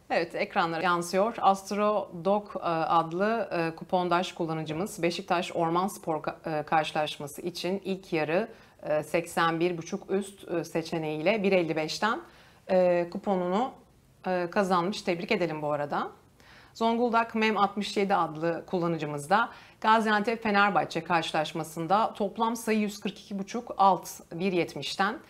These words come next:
e, kazanan kuponlardan biri. Tebrik edelim. Ve Gökhan Türe, e, Petkim Spor Bursa Spor karşılaşması,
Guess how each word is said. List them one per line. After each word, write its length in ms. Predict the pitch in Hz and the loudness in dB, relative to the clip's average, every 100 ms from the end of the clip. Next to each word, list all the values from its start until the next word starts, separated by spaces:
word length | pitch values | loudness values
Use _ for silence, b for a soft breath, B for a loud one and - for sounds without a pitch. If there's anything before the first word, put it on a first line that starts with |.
| b b - | b b -4
e, 380 | 170 170 170 170 | -2 0 0 0
kazanan 420 | 202 185 170 160 | 0 2 0 -2
kuponlardan 680 | - 160 147 143 147 147 143 | -4 -4 -2 -2 -2 -2 -4
biri. 240 | 151 208 | -4 -4
Tebrik 300 | 214 151 151 | -2 -4 -4
edelim. 340 | 147 143 185 - - _ _ _ _ _ _ _ _ _ b b b 208 | -6 -6 -6 -10 -18 _ _ _ _ _ _ _ _ _ b b b 2
Ve 100 | 220 | 4
Gökhan 460 | 214 208 190 180 | 6 6 6 4
Türe, 420 | 180 165 180 - - | 4 4 4 2 -4
e, 680 | 165 165 165 165 170 170 - - _ _ - | -2 -2 -2 -2 -2 -4 -6 -12 _ _ -2
Petkim 280 | 202 202 190 | 0 0 -4
Spor 360 | - 208 202 | 0 4 4
Bursa 240 | 196 - 170 | 4 0 -2
Spor 300 | - 180 170 | 4 4 6
karşılaşması, 1040 | 170 165 175 160 160 165 160 - 196 208 | 4 4 2 0 0 -6 -6 0 2 2